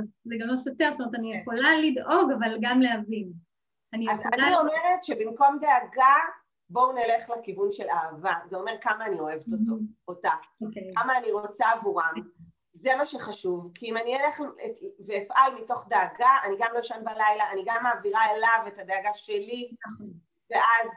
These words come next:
Speaker 2: יש כאן איזה משהו, ו-, ואני תמיד נותנת את הדוגמה סתם של, של רולידר,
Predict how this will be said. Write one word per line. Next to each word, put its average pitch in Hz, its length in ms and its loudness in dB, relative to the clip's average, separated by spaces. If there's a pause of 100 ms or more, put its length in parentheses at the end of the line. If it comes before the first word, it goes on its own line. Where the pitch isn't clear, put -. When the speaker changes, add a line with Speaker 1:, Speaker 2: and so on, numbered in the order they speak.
(160)
Speaker 2:
יש 220 280 -6
כאן 226 160 -6
איזה 208 220 -6
משהו, 220 480 -6
ו-, 196 380 -8
ואני 202 340 -2
תמיד 254 260 -8
נותנת 240 320 -4
את 196 140 -12
הדוגמה 185 420 -6
סתם 220 200 -4
של, 190 180 -10 (200)
של 190 180 -6
רולידר, 208 840 0